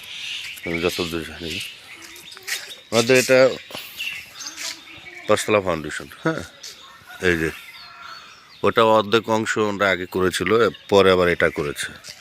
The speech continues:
আপনারা এ পাশে এক ইউনিট আর এ পাশে এক ইউনিট, দুই ইউনিটের বাড়ি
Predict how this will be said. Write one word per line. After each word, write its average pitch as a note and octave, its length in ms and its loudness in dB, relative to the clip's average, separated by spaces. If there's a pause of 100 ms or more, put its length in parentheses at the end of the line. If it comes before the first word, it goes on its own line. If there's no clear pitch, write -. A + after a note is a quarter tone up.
(460)
আপনারা A#2+ 360 4
এ A2 360 -2
পাশে A#2 260 2
এক A2+ 180 2
ইউনিট A2+ 460 4
আর F2 160 2
এ F2 200 0
পাশে F#2 240 4
এক D#2+ 140 2
ইউনিট, D2 220 -8
দুই G#2+ 220 4
ইউনিটের G#2+ 300 4
বাড়ি G#2+ 220 4